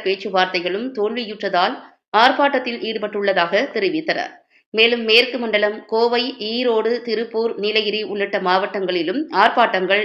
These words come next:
நடைபெற்று வருகிறது. ஆன்லைனில் வாடிக்கையாளர்களுக்கு பிரச்சனைகள் வரும்போது முகவர்கள்தான் அதனை நிவர்த்தி செய்கின்றனர். எனவே ஆன்லைன் வர்த்தகத்தை நிறுத்த வேண்டும் என்று தெரிவித்தனர். மேலும் எல் ஐ சி நிர்வாகம் மற்றும் மத்திய அரசு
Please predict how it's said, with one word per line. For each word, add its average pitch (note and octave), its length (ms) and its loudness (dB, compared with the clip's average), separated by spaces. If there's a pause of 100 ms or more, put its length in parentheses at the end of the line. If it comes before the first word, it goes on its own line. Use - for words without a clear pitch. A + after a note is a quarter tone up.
(120)
நடைபெற்று F#3+ 440 0
வருகிறது. D3 360 -2 (1120)
ஆன்லைனில் C4+ 640 6
வாடிக்கையாளர்களுக்கு A3 880 2 (140)
பிரச்சனைகள் G#3+ 520 0
வரும்போது G3+ 340 0 (100)
முகவர்கள்தான் A3+ 760 2
அதனை G3 240 0 (100)
நிவர்த்தி G#3+ 320 -4 (100)
செய்கின்றனர். E3 540 -4 (800)
எனவே C4 200 8 (160)
ஆன்லைன் B3+ 360 4
வர்த்தகத்தை G#3+ 400 -2 (160)
நிறுத்த A#3+ 320 0
வேண்டும் G3+ 240 -2 (140)
என்று E3 200 -4
தெரிவித்தனர். D#3 580 -4 (1500)
மேலும் D4+ 300 8 (220)
எல் B3+ 160 6
ஐ - 20 8 (100)
சி D#4 100 2 (100)
நிர்வாகம் A#3+ 460 4
மற்றும் G#3 240 -6
மத்திய A#3 260 0
அரசு G#3+ 240 -2